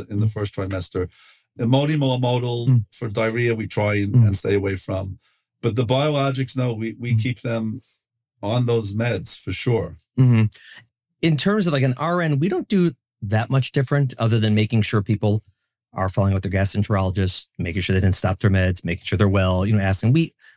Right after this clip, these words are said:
Speaker 2: we make sure the baby's growing well just 'cause potentially there's nutritional issues. But usually if the mom's gaining weight and without symptoms, everything's gonna be fine.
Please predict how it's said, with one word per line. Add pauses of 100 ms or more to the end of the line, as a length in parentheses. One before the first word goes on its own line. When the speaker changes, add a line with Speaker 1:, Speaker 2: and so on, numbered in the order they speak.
Speaker 2:
we
make
sure
the
baby's
growing
well
just
'cause
potentially
there's
nutritional
issues.
But (100)
usually
if
the
mom's
gaining
weight
and (100)
without
symptoms,
everything's
gonna
be
fine.